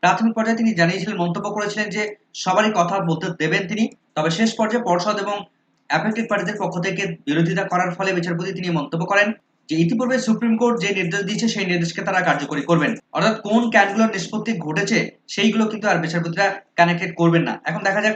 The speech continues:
কোন কোনগুলো ক্যানগুলো কানেক্টেড হয় এবং তার পাশে নতুনভাবে ক্যানগুলো তারা কেন এখানে যোগ-, সংযুক্ত হতে চায় তা কিন্তু বিচারপতি প্রশ্নচিহ্ন তুলেছিলেন। তিনি এটাও জানিয়েছিলেন যে আমরা যে নির্দেশ দেব সেই নির্দেশটা কলকাতা হাইকোর্ট জুড়ে সমস্ত স্তরে, সমস্ত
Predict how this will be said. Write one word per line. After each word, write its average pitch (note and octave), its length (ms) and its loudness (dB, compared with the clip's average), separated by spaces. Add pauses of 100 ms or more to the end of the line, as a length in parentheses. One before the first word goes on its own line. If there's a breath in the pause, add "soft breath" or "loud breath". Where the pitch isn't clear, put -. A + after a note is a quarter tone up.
(120)
কোন F#3+ 120 -6 (120)
কোনগুলো G3 340 -4 (380)
ক্যানগুলো E3+ 380 2
কানেক্টেড E3 340 0
হয় F3 140 6 (260)
এবং E3+ 200 -2
তার F#3 140 4
পাশে G3+ 160 0 (180)
নতুনভাবে G3+ 540 0
ক্যানগুলো F#3 380 0 (480)
তারা D#3+ 140 2 (100)
কেন D#3 160 2 (140)
এখানে A3 180 4 (100)
যোগ-, E3 200 -2
সংযুক্ত F3+ 420 -6
হতে G3 220 -6
চায় D#3 180 4 (100)
তা F3+ 60 4 (100)
কিন্তু - 200 -10
বিচারপতি E3+ 360 -4
প্রশ্নচিহ্ন F3 420 -6 (100)
তুলেছিলেন। F#3+ 380 0 (400)
তিনি F#3+ 140 2 (220)
এটাও G3+ 280 4
জানিয়েছিলেন F#3+ 400 -2 (100)
যে A3+ 80 4 (420)
আমরা E3+ 180 4 (100)
যে A#3+ 80 -4 (160)
নির্দেশ E3 280 -2 (100)
দেব A3 100 -2 (120)
সেই G#3+ 160 -2
নির্দেশটা G3 380 0 (400)
কলকাতা G#3 360 0
হাইকোর্ট G#3 300 -2
জুড়ে A3 140 2 (120)
সমস্ত G#3 280 -6 (180)
স্তরে, G3+ 240 2 (140)
সমস্ত F3 220 -8